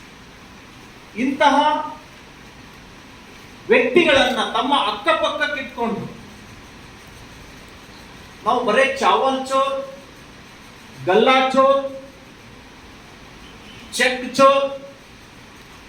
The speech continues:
ಸುಪಾರಿ ಸೇನೆ, ಇವ್ರು ಇಷ್ಟೇ ಜನ ಇದ್ದಾರೆ ಅನ್ಕೊಂಡಿದ್ದೀವಿ. ಆದ್ರೆ ಭಯಾನಕ ಅಂದ್ರೆ ದೇಶದ್ರೋಹಿಗಳು ಕೂಡ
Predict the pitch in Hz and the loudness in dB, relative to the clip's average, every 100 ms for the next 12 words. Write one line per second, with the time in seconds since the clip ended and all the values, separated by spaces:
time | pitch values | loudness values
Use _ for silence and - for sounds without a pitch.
0 | - - - - - - - - 226 226 | -20 -20 -20 -20 -20 -20 -20 -8 -6 0
1 | 262 269 262 262 254 254 262 262 269 262 | 2 4 2 -2 -2 0 0 0 -4 -6
2 | 269 - - - - - - - - - | -12 -18 -20 -20 -20 -20 -20 -18 -18 -18
3 | - - - - - - - - - - | -20 -20 -20 -20 -20 -20 -20 -20 -20 -20
4 | - - - - 240 262 262 - 339 339 | -20 -20 -20 -18 -8 -4 -2 0 0 2
5 | 302 302 294 285 269 262 262 254 233 196 | 0 0 0 -2 -2 -4 -6 -6 -8 -4
6 | 170 247 269 269 262 - 214 294 311 302 | 0 0 0 -2 -2 -4 0 0 0 -2
7 | 285 240 202 180 220 - 208 254 277 302 | -4 -6 -6 -8 -8 -2 0 0 0 -2
8 | - - 202 226 285 320 349 359 370 370 | -2 -4 4 6 6 4 2 2 0 -4
9 | - 277 | -6 -2